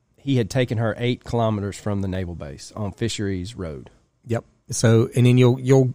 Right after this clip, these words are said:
Speaker 2: we'll get into him a little bit deeper, and you'll figure out he, he's pretty well about mapping out what he's gonna do before he does it. So he already had a game plan. It wasn't like just some wild compulsive act. He was, he's a pretty calculated guy. Um, they found him three hours later, uh,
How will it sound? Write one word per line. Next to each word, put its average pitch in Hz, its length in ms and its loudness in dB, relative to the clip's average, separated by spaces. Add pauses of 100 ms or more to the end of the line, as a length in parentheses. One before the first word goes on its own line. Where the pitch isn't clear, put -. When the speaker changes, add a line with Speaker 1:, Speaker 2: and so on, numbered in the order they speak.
Speaker 2:
we'll 123 140 2
get 120 160 6
into 117 160 4
him 117 160 4
a - 40 4
little 110 140 4
bit 107 140 0
deeper, 110 220 2
and 104 80 2
you'll 107 100 2
figure 104 260 2
out 101 160 0
he, 123 200 2 (120)
he's 117 280 2
pretty 107 280 2
well 104 260 4
about 101 220 0
mapping 107 400 2
out 104 220 -4 (260)
what 117 200 -4
he's 107 120 2
gonna 101 200 2
do 101 140 4
before 98 260 -2
he 95 40 0
does 98 280 2
it. - 120 -8
So 110 140 0
he 110 160 4
already 101 160 4
had 98 120 2
a 92 40 -2
game 101 260 -2
plan. 101 200 -2
It - 60 -4
wasn't 113 180 -4
like 104 200 -6 (460)
just 123 220 0
some 113 240 2
wild 104 480 2
compulsive 104 500 0
act. 98 420 -4
He 110 140 0
was, 101 240 -4
he's 113 160 -2
a - 40 -12
pretty 104 180 -2
calculated 95 560 -4
guy. 101 260 0 (720)
Um, 107 440 2 (120)
they 127 180 4
found 147 280 6
him 131 160 6
three 147 200 6
hours 139 280 6
later, 214 380 4 (380)
uh, 113 520 4